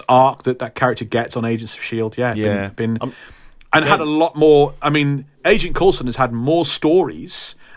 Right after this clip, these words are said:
Speaker 1: and more hours of M C U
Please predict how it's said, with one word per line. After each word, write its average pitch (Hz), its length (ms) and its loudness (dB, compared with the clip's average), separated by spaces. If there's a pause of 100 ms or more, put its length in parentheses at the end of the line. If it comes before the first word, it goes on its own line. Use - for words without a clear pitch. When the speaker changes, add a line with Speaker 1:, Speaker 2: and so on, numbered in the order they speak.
(100)
Speaker 1:
and 127 180 0
more 135 460 6 (100)
hours 135 640 0 (100)
of 117 480 0
M 139 220 2
C 143 180 -4
U 117 540 -2